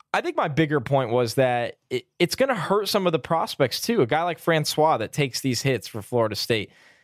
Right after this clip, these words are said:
a guy like Travis Homer for Miami, who isn't running really behind a good offensive line.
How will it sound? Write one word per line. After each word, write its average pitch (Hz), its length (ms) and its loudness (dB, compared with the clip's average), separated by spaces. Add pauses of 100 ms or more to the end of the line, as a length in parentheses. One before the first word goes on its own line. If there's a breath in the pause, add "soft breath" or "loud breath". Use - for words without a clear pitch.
(140 soft breath)
a 147 100 0
guy 147 260 -2
like 151 140 -4
Travis 151 340 0
Homer 147 360 0
for 123 260 0
Miami, 120 600 -2 (140)
who 143 180 0 (120)
isn't 233 220 2
running 175 360 2
really 180 200 4
behind 165 300 -2
a 147 40 -4
good 139 160 0
offensive 156 480 0
line. 127 400 0